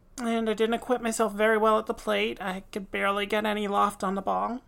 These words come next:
Um, but actually being out there on the field reminded me of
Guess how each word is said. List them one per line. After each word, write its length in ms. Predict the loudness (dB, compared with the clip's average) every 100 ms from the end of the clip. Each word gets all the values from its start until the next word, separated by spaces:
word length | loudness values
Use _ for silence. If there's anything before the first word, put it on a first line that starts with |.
| -20 -20 _ -20 -20 -20 -20 -20 _ -20 -20 _ -20 -20 _ -20 -20 -20 -20 -20 -20 -20 -20 _ -6
Um, 480 | -2 -2 -2 -4 -8 -12 -20 -20 -20 -20 -20 -20 -20 -20 -2
but 380 | 2 4 2 -4 -20 -20 -20 -4
actually 360 | 2 2 2 0
being 200 | 2 4
out 140 | 4 6
there 140 | 4
on 100 | 4
the 60 | 2
field 260 | 0 0
reminded 500 | 0 0 0 0 -2
me 300 | -4 -6 -8 -10 -16 _ _ -20 -20 _ -8
of 720 | 0 2 2 0 -4 -14 -20